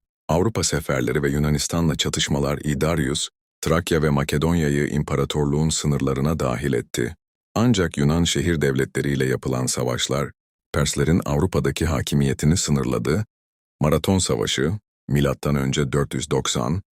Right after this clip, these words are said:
bu çatışmaların önemli bir dönüm noktasıydı. Bu fetihler, Pers İmparatorluğunu dönemin en geniş ve güçlü devleti haline getirdi. İmparatorluk bir yandan askeri gücüyle genişlerken,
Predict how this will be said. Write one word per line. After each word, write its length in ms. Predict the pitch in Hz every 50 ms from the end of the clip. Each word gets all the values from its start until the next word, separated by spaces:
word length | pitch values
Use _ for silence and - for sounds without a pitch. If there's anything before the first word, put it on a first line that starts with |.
| _ _ _ _ _ _ _ _ -
bu 80 | 98 101
çatışmaların 760 | - - 80 - - - - 76 73 76 76 85 85 - -
önemli 340 | 80 80 76 76 80 80 78
bir 180 | 80 71 71
dönüm 300 | - 76 73 73 73 65
noktasıydı. 680 | 60 - - - - - - 57 53 - - 50 - - _ _ _ _ _ _ _ _ _ _ _ _ _ _ -
Bu 120 | - 82 87
fetihler, 760 | - - - 80 - 80 73 78 78 78 82 87 90 - - _ _ _ _ _ _ _
Pers 280 | - 87 92 92 -
İmparatorluğunu 800 | 101 87 80 78 71 78 - - 69 64 62 64 64 65 71 73 71
dönemin 360 | 67 65 67 67 71 80 - -
en 240 | - 82 87 90 76
geniş 340 | 71 69 76 80 - -
ve 60 | - 67
güçlü 400 | 65 69 69 - - 87 80 71
devleti 420 | 71 64 62 64 67 - - 87
haline 380 | 87 78 62 55 60 60 58 58
getirdi. 600 | 60 58 58 - - 62 58 - 64 - - - _ _ _ _ _ _ -
İmparatorluk 800 | 85 82 80 92 80 82 80 - 82 76 71 80 104 - - -
bir 80 | 87 78
yandan 360 | 80 73 71 71 73 73 67
askeri 480 | 52 - - - - 80 73 87 90 76
gücüyle 360 | 78 69 76 78 69 69 64
genişlerken, 840 | 64 69 71 73 71 - - 82 80 78 - - 57 62 71 78